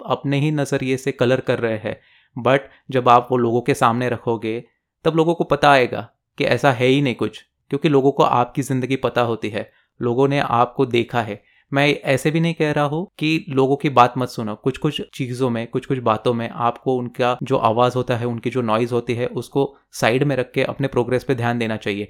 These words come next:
But अगर आप फॉल्स आइडियाज को रिप्रेजेंट कर रहे हैं, तो आप गलत दिशा में जा रहे हैं।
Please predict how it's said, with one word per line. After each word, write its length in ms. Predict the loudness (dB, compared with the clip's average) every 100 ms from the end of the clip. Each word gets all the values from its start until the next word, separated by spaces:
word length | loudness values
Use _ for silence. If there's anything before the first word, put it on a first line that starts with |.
| -6
But 200 | 0 0 0 -8
अगर 200 | -4 2
आप 120 | 2 2
फॉल्स 360 | 4 4 4
आइडियाज 260 | 4 4 2
को 100 | 0
रिप्रेजेंट 420 | 0 0 -2 -2
कर 160 | -2 0
रहे 160 | 0
हैं, 260 | 0 -4 -2
तो 60 | 2
आप 200 | 2 2
गलत 160 | 0 2
दिशा 300 | 0 0 0
में 120 | -2
जा 200 | -2 -4
रहे 120 | -4
हैं। 200 | -8 -10